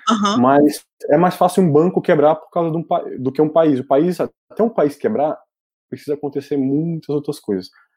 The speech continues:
Speaker 2: Mas ponto, vamos terminar aqui, porque, é, pode parecer um pouco complexo, e, mas os vinte por cento que a gente precisa focar aqui dos objetivos
Speaker 1: Aham.
Speaker 2: de longo prazo é você fazer um pezinho de meia, se aposentar.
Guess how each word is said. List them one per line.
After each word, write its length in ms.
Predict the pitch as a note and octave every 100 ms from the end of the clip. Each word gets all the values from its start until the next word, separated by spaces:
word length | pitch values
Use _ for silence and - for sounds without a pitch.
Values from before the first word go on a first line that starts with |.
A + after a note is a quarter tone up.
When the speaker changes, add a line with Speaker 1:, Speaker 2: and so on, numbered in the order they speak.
| _ D#3+
Speaker 2:
Mas 160 | E3+
ponto, 360 | - G2 F2+ G2+
vamos 220 | C3 E3
terminar 420 | E3+ D3+ B2+ A#2
aqui, 500 | G#2+ - - F3 D3+ _ _ _ _ _ _ _ B2+
porque, 800 | A#2 - C3+ B2+ B2+ A#2 G2+ -
é, 220 | G#2 G2+
pode 340 | - B2 A#2+
parecer 300 | B2 A#2+ -
um 60 | B2+
pouco 200 | C3+ -
complexo, 640 | C#3 C#3 A2+ C#3+ D3+ - _ _ _ _ _ _ _
e, 240 | B2+ A#2 A#2
mas 180 | B2+ B2+
os 160 | B2+
vinte 220 | D3+ G3+
por 200 | - D3+
cento 360 | - B2+ B2 -
que 100 | -
a 20 | A2
gente 160 | A#2+
precisa 300 | - B2+ A#2+
focar 320 | - A2+ A2
aqui 320 | G#2 - B2+ G#2+
dos 340 | A2+ A2 G#2+
objetivos 460 | G#2+ A2+ A3+ C#3 B2
Speaker 1:
Aham. 20 |
Speaker 2:
de 60 |
longo 260 | A2+ A2 G2+
prazo 340 | - C3+ A#2+ A2+
é 60 | - -
você 240 | A#2 - D3
fazer 460 | A#2+ G#2+ C#3+ D#3 _ _ _ -
um 80 | B2
pezinho 440 | B2 A2 C#3 E3+
de 100 | C3
meia, 400 | A2+ C3+ D3+ D3+ _ _
se 160 | - B2+
aposentar. 680 | A2+ D#3+ D#3+ D3 - -